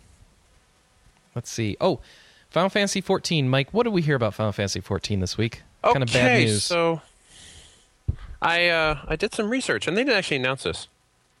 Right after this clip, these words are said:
Speaker 2: Um, I was like, "Hey, I signed up for fourteen. I'm gonna play.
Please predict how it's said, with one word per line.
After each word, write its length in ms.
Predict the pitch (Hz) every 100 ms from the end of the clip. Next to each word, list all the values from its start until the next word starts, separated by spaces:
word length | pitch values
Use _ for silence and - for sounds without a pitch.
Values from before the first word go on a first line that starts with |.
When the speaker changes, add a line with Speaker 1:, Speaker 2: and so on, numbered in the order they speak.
| _ _ _ _ _ _ _ _ _ _ _ _ -
Speaker 2:
Um, 400 | 127 139 139 131 -
I 180 | 139 143
was 200 | 147 151
like, 180 | 143
"Hey, 240 | - 208 - -
I 140 | 139
signed 400 | 151 - 160 160
up 160 | 156 -
for 140 | - 160
fourteen. 560 | - 160 - 202 127 -
I'm 200 | 123 139
gonna 160 | 147 139
play. 460 | - 170 147 117